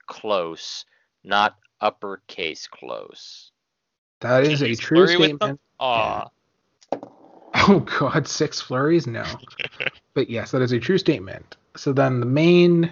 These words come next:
Speaker 2: draw. Uh, opposing char-, or sorry, opposing forces can't take more costed actions each turn than one per hundred points of the build total. And before anybody asks,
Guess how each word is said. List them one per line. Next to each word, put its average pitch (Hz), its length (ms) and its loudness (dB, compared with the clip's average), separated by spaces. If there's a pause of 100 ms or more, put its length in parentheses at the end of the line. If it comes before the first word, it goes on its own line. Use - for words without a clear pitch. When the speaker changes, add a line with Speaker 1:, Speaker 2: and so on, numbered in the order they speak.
Speaker 2:
draw. 123 720 0 (680)
Uh, 113 260 0
opposing 180 460 4
char-, 190 440 4
or 139 60 0
sorry, 120 180 -4
opposing 180 380 2
forces 156 440 0
can't 202 500 -4
take 165 360 -2
more 160 220 2
costed 185 480 0
actions 143 640 -2
each 165 280 -6
turn 135 480 0 (280)
than 117 240 -4
one 160 440 4
per 151 220 4
hundred 180 480 2
points 165 400 0
of 135 220 2
the 131 60 0
build 123 440 0
total. 117 520 -2 (520)
And 120 180 -6
before 196 600 4
anybody 214 460 2
asks, - 640 -2